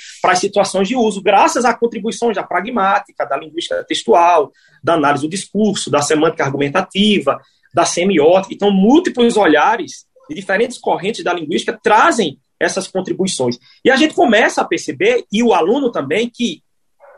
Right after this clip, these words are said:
o aprendizado da norma culta, ele não vem apenas com o regramento que está na gramática, mas as situações de uso. Então, eu costumo dar um exemplo: é,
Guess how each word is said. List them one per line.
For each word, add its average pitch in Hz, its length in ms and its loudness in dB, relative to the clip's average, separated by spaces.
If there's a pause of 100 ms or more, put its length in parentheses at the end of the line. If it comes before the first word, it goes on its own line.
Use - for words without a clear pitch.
(140)
o 208 100 2
aprendizado 247 720 0
da 196 120 -2
norma 160 280 -6
culta, 202 240 -6
ele 180 120 0
não 349 200 2
vem 214 240 0
apenas 220 680 -2
com 285 240 0
o 190 60 -4
regramento 190 840 -2 (500)
que 202 100 -6
está 226 300 -2
na 269 100 2
gramática, 143 520 -2
mas 233 300 0
as 262 120 0
situações 269 540 -2
de 277 80 0
uso. 247 280 -2 (340)
Então, 294 180 2
eu 302 60 0
costumo 277 300 0
dar 233 120 4
um 233 80 6
exemplo: 190 580 -2 (400)
é, 185 520 2